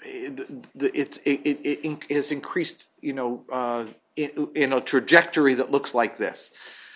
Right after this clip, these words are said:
Now, it didn't create the revolt. I think Marwan was right. It was a tool that was used by those who were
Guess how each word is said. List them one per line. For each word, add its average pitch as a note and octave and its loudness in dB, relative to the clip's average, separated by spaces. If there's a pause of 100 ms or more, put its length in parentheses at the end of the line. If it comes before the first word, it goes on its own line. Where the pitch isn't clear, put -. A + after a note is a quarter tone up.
(200)
Now, D3+ 8 (320)
it D3+ 2
didn't A3 8
create E3+ 12
the G3 12
revolt. F3+ 10
I C#3+ 4
think C#3 -4
Marwan C#3 -2
was B2+ -2
right. C#3 4
It D#3 2
was C#3 0
a C3+ 0
tool D#3+ 6
that D3 4
was B2+ 0
used C#3 0
by B2+ 6
those B2+ 2
who B2 -4
were A2+ 2